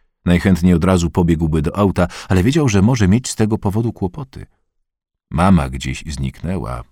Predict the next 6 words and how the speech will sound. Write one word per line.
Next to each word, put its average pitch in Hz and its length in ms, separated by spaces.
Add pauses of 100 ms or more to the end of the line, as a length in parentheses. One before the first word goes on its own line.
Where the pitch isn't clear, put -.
(100)
mogła 170 360
jednak 127 400
wrócić 110 360
w - 60
każdej 110 420
chwili. 92 500